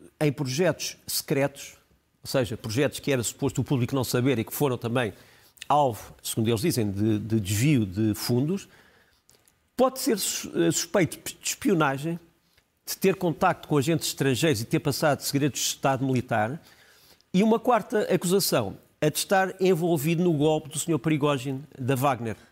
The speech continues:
Portanto, ter sido um dos homens ocultos da estrutura da Wagner, eh, eh, sobretudo em Moscou. Ora bem, isto mostra que a Rússia, o Estado russo,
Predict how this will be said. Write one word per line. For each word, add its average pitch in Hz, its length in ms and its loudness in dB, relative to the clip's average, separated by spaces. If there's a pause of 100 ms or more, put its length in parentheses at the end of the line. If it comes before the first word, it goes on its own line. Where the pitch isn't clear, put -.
(120)
Portanto, 123 460 -2
ter 147 140 2
sido 165 440 0
um 165 60 2
dos 139 240 0
homens 160 320 2
ocultos - 720 -2
da 131 100 -2
estrutura 139 440 -2
da 127 100 -2
Wagner, 123 400 -4 (560)
eh, 131 260 0
eh, 143 340 -2
sobretudo 156 440 0
em 156 60 0
Moscou. 117 340 -6 (520)
Ora 208 120 2
bem, 147 160 2 (260)
isto 202 220 -4
mostra 214 340 2
que 196 380 2 (180)
a 139 60 2
Rússia, 156 360 0
o 180 60 2
Estado 180 340 -2
russo, 147 440 -2